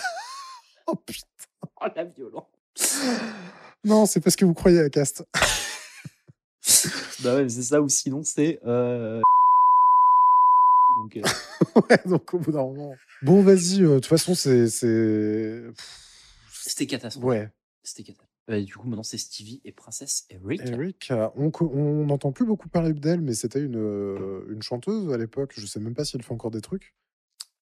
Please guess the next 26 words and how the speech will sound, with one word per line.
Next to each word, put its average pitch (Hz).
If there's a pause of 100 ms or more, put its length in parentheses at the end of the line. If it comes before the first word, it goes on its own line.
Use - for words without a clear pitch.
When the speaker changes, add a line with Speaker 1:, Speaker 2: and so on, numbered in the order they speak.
(220)
Speaker 2:
Jamais 131
entendu 117
parler 101
Speaker 1:
Ouais, 113
Speaker 2:
de -
cette 110
femme. - (160)
Speaker 1:
mais, 104
Speaker 2:
Mais 98
oui, 196
elle 117
était 101
un 101
Speaker 1:
euh, 98
Speaker 2:
peu -
connue 139
Speaker 1:
elle, 123
Speaker 2:
à 113
l'époque. 87
Speaker 1:
euh, 50
elle 98 (260)
pesait 135
un 147
petit -
peu, 123
ouais. 101